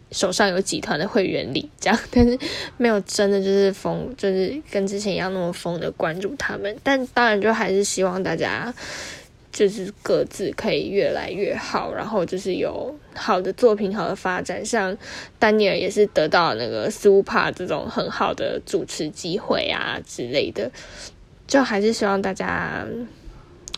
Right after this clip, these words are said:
对啦，一定会越来越好，因为大家都很有实力，然后，嗯，就是聚不聚这件事情真的就是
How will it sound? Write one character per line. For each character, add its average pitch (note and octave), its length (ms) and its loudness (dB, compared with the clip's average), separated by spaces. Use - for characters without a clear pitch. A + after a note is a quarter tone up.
对 G3+ 180 6
啦， - 240 -2
一 A#3+ 100 2
定 B3+ 80 8
会 D#4 160 10
越 D4 60 8
来 A3 140 8
越 G#3+ 120 10
好， - 300 -2
因 E3+ 80 2
为 G#3 80 4
大 G#3 140 4
家 F#3+ 160 2
都 F#3+ 180 2
很 G3+ 180 -2
有 A2+ 220 0
实 - 380 -2
力， F3+ 240 -2
然 - 160 -4
后， - 420 -2
嗯， G3 420 -2
就 A3 160 6
是 G#3 420 4
聚 C#4 220 6
不 G#3 140 6
聚 A#3+ 180 4
这 A3 80 8
件 G3+ 160 6
事 G#3 140 6
情 F#3+ 200 -2
真 D#3+ 120 0
的 E3 80 0
就 F3 120 0
是 F3+ 280 -2